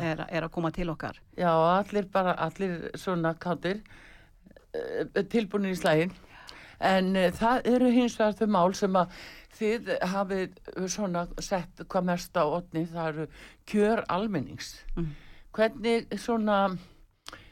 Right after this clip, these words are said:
Speaker 2: Hvernig, eh, finnst þér staðan vera núna? Það er aukin verðbólga,
Speaker 1: Mhm.
Speaker 2: það er, hérna, óvissa um, eh, kaupmátt, það eru, eh, kjarasamningar framundan.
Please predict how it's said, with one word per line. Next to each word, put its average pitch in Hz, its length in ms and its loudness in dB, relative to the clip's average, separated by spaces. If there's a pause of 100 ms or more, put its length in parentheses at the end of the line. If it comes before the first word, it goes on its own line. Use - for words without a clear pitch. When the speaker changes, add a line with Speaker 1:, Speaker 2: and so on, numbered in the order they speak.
(120)
Speaker 2:
Hvernig, 220 440 0
eh, 208 220 2
finnst 220 340 -4
þér 202 100 0
staðan 202 540 0
vera 185 220 0
núna? 175 420 -2
Það 170 240 2
er 160 100 0
aukin 147 320 -4
verðbólga, 185 640 -2 (220)
Speaker 1:
Mhm. 147 280 -10
Speaker 2:
það 175 460 2
er, 139 400 4 (200)
hérna, 139 600 -4 (640)
óvissa 190 720 2 (140)
um, 147 280 0
eh, 117 180 -2
kaupmátt, 240 1000 -4 (600)
það 170 180 0
eru, 147 240 0
eh, - 320 -6
kjarasamningar 226 1000 0
framundan. 208 640 -4